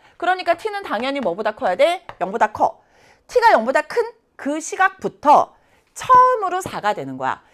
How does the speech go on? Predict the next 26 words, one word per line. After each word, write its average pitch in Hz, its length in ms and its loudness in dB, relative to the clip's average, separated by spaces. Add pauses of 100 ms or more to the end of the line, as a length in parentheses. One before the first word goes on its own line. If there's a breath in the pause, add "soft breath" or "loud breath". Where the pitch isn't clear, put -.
(180 soft breath)
처음으로 415 600 0
사가 302 460 0
될지 269 300 -8
처음으로 339 460 -4
마이너스 254 500 0
사가 196 260 -6
될지를 196 320 -8
우리가 254 520 0
한번 240 200 -4
생각해 403 340 -6
보자고요. 135 600 -6 (420 soft breath)
그래서 294 520 -2
에프티를 262 520 -8
다시 156 260 -12
한번 180 180 -12
쳐다봐. 190 540 -4 (560 soft breath)
절대값 381 680 0
안에 208 460 0
있는 285 220 -6
이 208 80 -8
삼 330 280 -10
차 330 160 -6
함수를 233 640 -6
봤더니 208 840 -6 (340)
처음이 403 440 0
어디였게? 180 720 -12